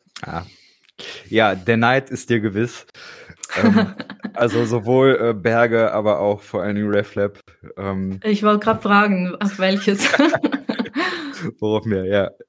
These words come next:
Speaker 1: definitiv. Ah, ich feier es sehr. Ähm, und, ähm, wenn ich das richtig we-, äh, ich weiß nicht, ob du es gerade gesagt hast, aber du bist Co-Leiterin mittlerweile.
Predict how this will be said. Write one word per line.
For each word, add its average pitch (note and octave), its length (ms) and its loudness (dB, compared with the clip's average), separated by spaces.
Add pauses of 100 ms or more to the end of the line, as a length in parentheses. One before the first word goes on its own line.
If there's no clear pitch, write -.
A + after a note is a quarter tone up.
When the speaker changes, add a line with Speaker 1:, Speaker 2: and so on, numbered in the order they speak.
(100)
Speaker 1:
definitiv. F#2+ 640 -4 (480)
Ah, G2 160 6
ich F#2+ 140 0
feier G2 240 4
es - 100 -4
sehr. F2+ 220 2 (500)
Ähm, F#2+ 440 -2 (180)
und, G#2+ 540 -2
ähm, G2 360 0
wenn A#2 120 2
ich B2 60 0
das C3 160 0
richtig D#3+ 200 0
we-, C#3+ 120 4
äh, F2 340 -6
ich G#2+ 120 -8
weiß B2+ 100 2
nicht, C3 80 2
ob G#2+ 60 0
du A2 60 -12
es F#2+ 60 -10
gerade A2 200 2
gesagt G#2 180 0
hast, F#2+ 120 -6
aber F#2 100 -6
du G#2+ 100 -6
bist C3 140 -4
Co-Leiterin G2 520 4
mittlerweile. E2 520 -4